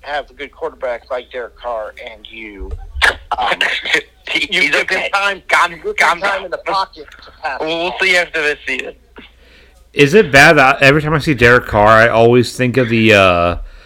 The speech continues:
Speaker 3: the quarterback or the main guy from Blue Mountain State? They look a, they look a lot alike to me.
Speaker 1: Who?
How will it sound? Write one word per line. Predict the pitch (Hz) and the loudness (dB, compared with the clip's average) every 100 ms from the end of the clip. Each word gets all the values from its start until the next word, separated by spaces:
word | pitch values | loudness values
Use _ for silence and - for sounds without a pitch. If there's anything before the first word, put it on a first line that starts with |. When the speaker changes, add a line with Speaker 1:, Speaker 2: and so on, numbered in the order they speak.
| _ | _
Speaker 3:
the | 131 | -4
quarterback | 127 - 135 135 123 123 120 131 | -2 2 4 4 4 4 4 2
or | |
the | 117 | 2
main | 123 131 | 4 4
guy | 120 117 120 | 6 6 4
from | - 120 110 101 | 4 2 2 0
Blue | 113 117 | 2 2
Mountain | 113 104 98 | 2 0 -2
State? | - 110 98 85 - - | -6 -4 -4 -6 -10 -6
They | 120 120 | -4 -2
look | 135 156 | 0 0
a, | 131 - | 0 0
they | - | 2
look | 139 143 | 2 4
a | 147 | 4
lot | 127 123 | 4 4
alike | 104 110 - | 2 2 0
to | - | -6
me. | 90 85 87 - - - - _ _ _ - - - | -8 -6 -8 -10 -14 -16 -18 _ _ _ -20 -16 -8
Speaker 1:
Who? | 160 131 | -8 -8